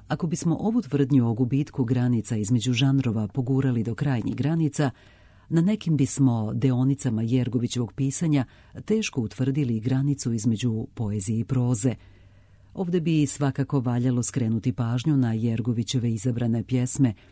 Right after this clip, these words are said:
Nane Mazuta i na igru koja počinje već naslovom. Još od antičkih vremena književnost odlično podnosi neknjiževne forme, a otkako je izumljen slobodni stih,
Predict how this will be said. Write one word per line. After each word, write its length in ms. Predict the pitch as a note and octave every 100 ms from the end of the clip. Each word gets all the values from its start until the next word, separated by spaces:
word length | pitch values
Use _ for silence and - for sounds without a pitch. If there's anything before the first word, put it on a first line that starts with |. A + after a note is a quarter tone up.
| -
Nane 420 | C3 C3 A#2 A2+ A2+
Mazuta 540 | A2+ A2 C3 C3 G#2+ - - - -
i 80 |
na 100 | E3+
igru 320 | C#3 C3 C3 A#2+
koja 260 | A#2 G#2
počinje 560 | - A2 - B2 A2 G2+
već 300 | G#2+ G2+ -
naslovom. 680 | G#2+ F#2+ - A#2+ A2+ G#2+ - - - - - - - - -
Još 260 | E3+ F3
od 160 | F3 C#3+ -
antičkih 540 | D#3+ D3+ D3+ D3 C#3
vremena 460 | D#3 C#3+ C#3+ C#3+ C3+
književnost 720 | - C3+ C3 C3+ D3 C3+ - C#3+
odlično 480 | F3 F#3+ C#3+ A#2+ A2+
podnosi 640 | A#2+ A#2+ C#3+ - C3+ A#2+
neknjiževne 720 | C3 C3+ - A#2 G2+ A2+ G#2+
forme, 520 | A#2 C#3 A#2 G#2+ A#2+ - - - - -
a 120 | - -
otkako 380 | - G3 G#3
je 260 | F#3+ D#3+ C3+
izumljen 640 | - D#3+ G#3+ F#3 C#3 A#2
slobodni 460 | - C3+ B2 A#2 A#2+
stih, 440 | - D3 A2 -